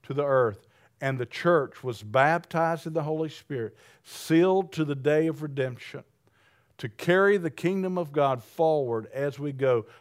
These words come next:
until Christ returns and reestablishes eternity on earth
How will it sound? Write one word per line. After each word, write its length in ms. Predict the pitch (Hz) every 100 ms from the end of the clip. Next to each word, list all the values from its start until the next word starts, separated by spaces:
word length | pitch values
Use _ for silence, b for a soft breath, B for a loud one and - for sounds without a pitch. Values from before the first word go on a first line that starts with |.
| B
until 400 | 131 - 156 147
Christ 680 | - 151 147 156 143 -
returns 760 | 151 143 - 139 123 117 - _ _ _ B B B B
and 260 | 135 135
reestablishes 1300 | 151 220 220 208 - 180 180 180 170 - 165 151 - _ b b b
eternity 720 | 143 127 - 190 185 160 139 139
on 280 | 147 170
earth 600 | 180 156 147 131 127 -